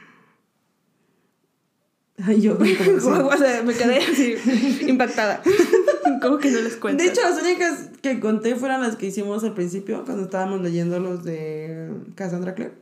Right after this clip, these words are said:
Speaker 2: Ujú.
Speaker 1: Eh, sí, porque también releí El Duque,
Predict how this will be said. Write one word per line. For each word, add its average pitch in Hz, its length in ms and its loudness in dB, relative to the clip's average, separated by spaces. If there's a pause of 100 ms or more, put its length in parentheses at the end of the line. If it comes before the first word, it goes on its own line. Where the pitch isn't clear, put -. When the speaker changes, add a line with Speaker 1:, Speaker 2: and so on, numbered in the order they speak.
(120)
Speaker 2:
Ujú. 220 440 -6 (520)
Speaker 1:
Eh, 185 640 -4
sí, - 160 -14 (380)
porque 202 200 -6
también 196 320 -4
releí 196 640 -2 (680)
El 196 140 -8
Duque, 202 560 -6